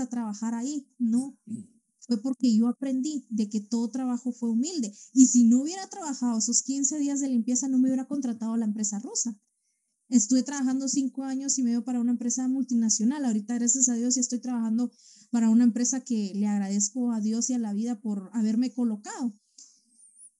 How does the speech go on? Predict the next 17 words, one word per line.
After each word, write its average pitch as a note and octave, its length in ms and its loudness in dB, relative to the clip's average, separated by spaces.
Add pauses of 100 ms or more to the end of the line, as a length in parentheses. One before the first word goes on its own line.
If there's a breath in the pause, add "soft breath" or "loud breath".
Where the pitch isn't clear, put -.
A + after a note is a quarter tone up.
(180)
Pero, A#3+ 460 4
¿qué C#4+ 240 -2 (160)
pa-, B3+ 220 -2 (220)
pasa C#4 340 -6
con A#3+ 200 0
todo B3+ 260 -2
esto, B3 220 0
lo A#3 140 -2
que A3+ 80 -4
les G#3+ 160 0
estoy G#3 260 -2
diciendo? A3+ 520 2
Que A3+ 100 6
no G#3+ 120 10
menospreciemos A#3+ 880 6
ningún A3+ 380 8
trabajo. A3 540 -4